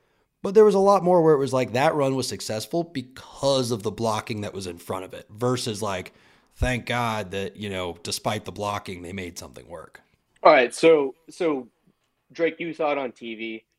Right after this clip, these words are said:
Speaker 2: Max, you saw it in person. Did anything you see, limited as it may have been,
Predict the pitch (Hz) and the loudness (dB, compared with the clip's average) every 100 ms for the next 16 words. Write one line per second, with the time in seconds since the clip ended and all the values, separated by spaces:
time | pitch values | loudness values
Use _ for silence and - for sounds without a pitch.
0 | _ _ 127 120 - 120 117 107 101 98 | _ _ -10 -8 -8 -10 -6 -6 -8 -12
1 | 107 92 101 98 _ _ _ 151 202 196 | -14 -14 -16 -16 _ _ _ -4 0 0
2 | 180 170 170 156 151 135 - 113 117 117 | 0 -4 -6 -8 -8 -10 -10 -8 -6 -8
3 | - 120 117 117 123 123 113 110 107 117 | -10 -12 -12 -10 -10 -10 -12 -14 -10 -10
4 | 117 107 110 117 113 113 104 98 | -10 -10 -8 -8 -8 -10 -10 -14